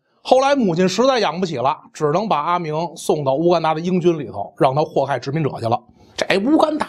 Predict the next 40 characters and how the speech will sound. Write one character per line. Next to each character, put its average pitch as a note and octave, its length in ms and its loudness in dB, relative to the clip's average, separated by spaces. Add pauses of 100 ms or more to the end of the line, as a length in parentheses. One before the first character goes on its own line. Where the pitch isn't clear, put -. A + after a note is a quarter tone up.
(120)
里 C4 80 -2
哪 G#3 140 0
来 D#3 140 0
的 G3+ 80 2
英 D4+ 400 2
军 G#2 240 -4
啊？ E2+ 200 -14
哎， D#3 200 0 (120)
这 C3+ 200 2
是 A2+ 120 0
因 C#3 100 2
为 A#2+ 160 0
当 F3 260 0
年 C3 160 -2
乌 E3 220 0
干 E3+ 100 2
达 D#3+ 140 -2
没 E3 160 -2
独 D3 160 -6
立， - 260 -6 (300)
还 - 180 2
是 E3 120 0
英 G#3+ 260 4
国 E3+ 140 4
的 F3+ 80 2
殖 D3+ 100 -8
民 G#3 160 0
地 G#3 200 0
呢。 - 120 -16 (520)
阿 C#4+ 220 2
明 B3 220 0
服 F#3 240 0
役 G#3+ 100 2
的 F#3+ 60 6
部 F3+ 180 0
队 E3+ 140 4
啊， F#2+ 180 -4 (160)
叫 B2 220 0 (500)
皇 C#3+ 400 2
家 A3 320 -2